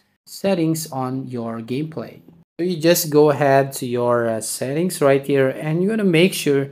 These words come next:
that you use up your volume, and you just have to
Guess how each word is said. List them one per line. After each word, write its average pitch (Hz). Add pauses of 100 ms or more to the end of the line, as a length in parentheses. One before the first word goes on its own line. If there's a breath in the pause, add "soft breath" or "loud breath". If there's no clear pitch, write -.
(480 soft breath)
that 165
you 160
use 139
up 131
your 117
volume, 117
and 127
you 156
just 185
have 143
to 131